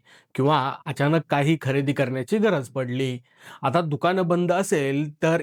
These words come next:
ही चिंता करण्याची गरजही नाही. भारत सरकारच्या नव्या निर्णयामुळे दुकाने, हॉटेल्स, रेस्टॉरंट्स आणि मॉल्स सगळं चोवीस तास खुलं राहणार आहे. म्हणजेच महाराष्ट्रातली बाजारपेठ आता खऱ्या अर्थानं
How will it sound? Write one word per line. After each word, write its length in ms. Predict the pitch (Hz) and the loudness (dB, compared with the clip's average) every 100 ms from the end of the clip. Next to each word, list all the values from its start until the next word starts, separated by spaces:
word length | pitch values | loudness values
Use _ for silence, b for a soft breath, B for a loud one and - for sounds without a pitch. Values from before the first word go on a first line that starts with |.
| - | 0
ही 180 | 143 | -2
चिंता 360 | 180 156 139 156 | 0 0 0 0
करण्याची 440 | 147 120 123 120 | 0 -2 -4 0
गरजही 480 | 196 208 165 127 127 | 2 2 0 -4 -10
नाही. 400 | 123 120 117 113 - | -10 -10 -10 -8 0
भारत 200 | 151 196 | 2 2
सरकारच्या 600 | 202 202 185 196 170 190 | 0 -2 0 -2 2 2
नव्या 280 | 165 151 160 | 2 2 2
निर्णयामुळे 720 | 160 151 151 156 185 135 139 - | 2 2 2 4 4 4 0 -2
दुकाने, 500 | 135 139 151 147 160 | -2 0 2 2 2
हॉटेल्स, 600 | 170 139 127 143 165 170 - | 2 -2 2 4 4 2 -2
रेस्टॉरंट्स 760 | 139 131 - 165 143 131 156 - | -2 0 2 2 2 -2 -6 -4
आणि 180 | 180 202 | 0 2
मॉल्स 400 | 185 151 151 - B B B | 2 0 0 -4 B B B
सगळं 320 | - 165 202 208 | 0 2 0 0
चोवीस 380 | 160 160 160 | 2 2 2
तास 280 | 165 165 - - _ | -2 -2 -4 -16 _
खुलं 260 | - 156 170 | 0 2 4
राहणार 340 | 170 151 151 | 0 0 0
आहे. 380 | 196 156 120 107 - | 0 0 -4 -6 -2
म्हणजेच 340 | 160 180 208 190 - | 2 2 0 -4 -8
महाराष्ट्रातली 640 | 143 160 185 208 185 208 | -8 -6 -6 -6 -2 0
बाजारपेठ 680 | 165 147 151 151 202 143 147 - | 0 0 -2 -2 -2 -2 -4 -8
आता 180 | 147 - - | -6 -6 -4
खऱ्या 300 | 151 151 160 | -2 0 -2
अर्थानं 540 | 143 160 180 139 127 | -4 -4 -2 0 -2